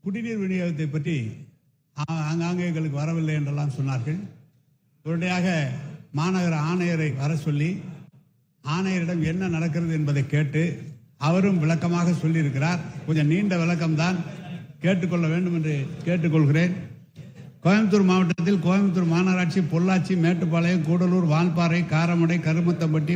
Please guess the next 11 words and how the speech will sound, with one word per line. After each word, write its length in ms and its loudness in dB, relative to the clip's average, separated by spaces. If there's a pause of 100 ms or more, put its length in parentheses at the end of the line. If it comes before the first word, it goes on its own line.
(100)
மதுரை 300 2
ஆகிய 340 4
ஏழு 160 2
நகராட்சிகள் 640 0
மற்றும் 220 0
முப்பத்தி 320 0
மூணு 260 6
பேரூராட்சிகள் 560 4
உள்ளன. 360 2 (960)
கோயம்புத்தூர் 500 0
மாநகராட்சி 460 0